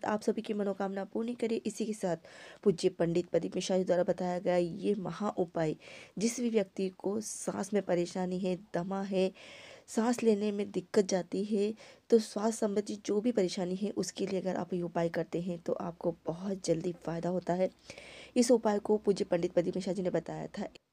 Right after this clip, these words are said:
तो उपाय बताने से पहले आप सभी से रिक्वेस्ट करूंगी, जिस किसी ने भी चैनल को सब्सक्राइब नहीं किया है, तो सबसे पहले चैनल को सब्सक्राइब कर लीजिएगा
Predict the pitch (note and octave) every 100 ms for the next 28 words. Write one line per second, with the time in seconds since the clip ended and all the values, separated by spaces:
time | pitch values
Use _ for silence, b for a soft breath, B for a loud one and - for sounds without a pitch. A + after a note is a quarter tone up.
0 | _ G#3+ A3 A3 C4+ B3 A3+ G#3+ A3 F#3+
1 | F#3 - E3 - E3+ E3 F3 D#3+ G3+ G#3
2 | - G#3 G#3 G#3 A#3 A#3+ A3+ A3+ A3+ A3
3 | F#3+ F3+ F3+ F3 E3+ - E3 F3 G3+ C4
4 | - A3 A3 G#3+ G#3+ - G#3+ C4+ C4 G3+
5 | F3+ F#3 F3+ F3 E3+ E3+ E3+ E3+ - G3+
6 | G3+ G3 G3+ F#3+ G3+ G3+ G3+